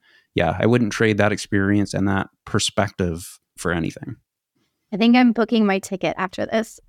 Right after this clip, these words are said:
Speaker 2: <laughs>
Speaker 1: <laughs> Definitely go to Hallstavik.
Speaker 2: That sounds amazing. I mean, just the whole experience,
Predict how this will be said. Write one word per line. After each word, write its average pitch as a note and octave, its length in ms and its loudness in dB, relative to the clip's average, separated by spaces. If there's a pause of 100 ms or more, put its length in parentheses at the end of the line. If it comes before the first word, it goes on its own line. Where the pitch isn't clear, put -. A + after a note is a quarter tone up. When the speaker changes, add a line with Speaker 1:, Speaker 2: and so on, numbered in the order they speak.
(120)
Speaker 2:
<laughs> - 240 2
Speaker 1:
<laughs> - 260 -10
Definitely C3 340 4
go C3+ 100 4
to B2+ 80 6
Hallstavik. G#2 600 0 (500)
Speaker 2:
That D4+ 160 4
sounds F#4 320 2 (220)
amazing. A#3+ 1000 4
I A3 100 4
mean, B3 160 4
just C4 260 0 (260)
the A#3 120 4
whole B3+ 180 4
experience, F#3 720 -2